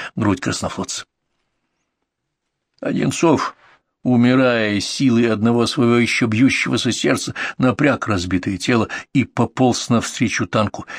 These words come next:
и гусеница раздробила его вместе с гранатой, превратив человека в огонь и свет взрыва. Паршин, подбежав к другому танку, ухватился за служебный поручень и успел прокатиться немного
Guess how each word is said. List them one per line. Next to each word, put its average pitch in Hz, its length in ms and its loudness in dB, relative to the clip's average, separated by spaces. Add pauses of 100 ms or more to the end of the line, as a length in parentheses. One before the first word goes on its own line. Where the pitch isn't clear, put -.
(180)
и 117 100 0
гусеница 113 640 0
раздробила 117 600 2
его 101 200 2
вместе 98 420 -2
с 92 80 -4
гранатой, 92 500 0 (220)
превратив 98 480 2
человека 95 500 0
в 85 60 0
огонь 90 320 -4 (160)
и - 80 -12
свет - 240 -8
взрыва. - 360 -12 (1800)
Паршин, 156 460 2
подбежав 139 500 2
к 117 60 -4
другому 143 400 2
танку, 143 500 0 (260)
ухватился 135 640 0
за 143 80 4
служебный 135 500 2
поручень 101 480 -2 (240)
и - 40 0
успел 131 260 2
прокатиться 135 680 0
немного 131 460 2